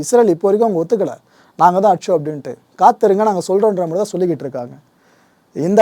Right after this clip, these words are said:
அட்டாக்ல ஒருத்தர் செத்தே போயிருக்காருங்க. இதுக்கு முன்னாடி இதே போல பிளாஸ்ட் நடந்துச்சு. அப்ப இந்த உயிர் சேதம் சார்ந்தும் காயம் சார்ந்தும் எந்த விதமான டேட்டாவும் வெளியே வரல. ஏன்னா அப்படி ஒண்ணு நடக்கவே இல்லைன்னு சொல்லிட்டாங்க. காயம், உயிர் சேதம் எதுவுமே நடக்கலன்ட்டாங்க. ஏதோ ஒண்ணு பிளாஸ்ட் மட்டும் நடந்துச்சுன்னு மட்டும் தான் ஒத்துக்கிட்டு இருந்தாங்க.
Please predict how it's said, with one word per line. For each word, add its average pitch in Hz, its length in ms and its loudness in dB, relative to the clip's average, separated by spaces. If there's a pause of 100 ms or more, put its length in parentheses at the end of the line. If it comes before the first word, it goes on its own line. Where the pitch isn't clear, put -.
அட்டாக்ல 220 360 4 (420)
ஒருத்தர் 170 280 -4
செத்தே 175 300 2
போயிருக்காருங்க. 143 440 -4 (500)
இதுக்கு 208 340 -2 (100)
முன்னாடி 226 380 2 (200)
இதே 190 220 2
போல 196 220 -2
பிளாஸ்ட் 170 320 0
நடந்துச்சு. 156 360 -6 (280)
அப்ப 240 280 2
இந்த 160 120 0 (100)
உயிர் 233 240 0
சேதம் 185 280 -4
சார்ந்தும் 165 400 -2 (440)
காயம் 226 360 6
சார்ந்தும் 175 440 0
எந்த 254 380 0
விதமான 208 320 0
டேட்டாவும் 190 320 2
வெளியே 190 240 2
வரல. 160 180 -2 (160)
ஏன்னா 185 140 0
அப்படி 160 160 -2
ஒண்ணு 143 160 -6
நடக்கவே 233 260 2
இல்லைன்னு 208 200 0
சொல்லிட்டாங்க. 135 340 -8 (520)
காயம், 196 420 6
உயிர் 202 180 2
சேதம் 202 240 0
எதுவுமே 208 240 2
நடக்கலன்ட்டாங்க. 151 520 -4 (140)
ஏதோ 185 200 4
ஒண்ணு 214 140 0 (460)
பிளாஸ்ட் 214 280 -2
மட்டும் 202 180 -2
நடந்துச்சுன்னு 175 300 -6
மட்டும் 202 120 0
தான் 190 80 2
ஒத்துக்கிட்டு 160 260 -2
இருந்தாங்க. 131 260 -12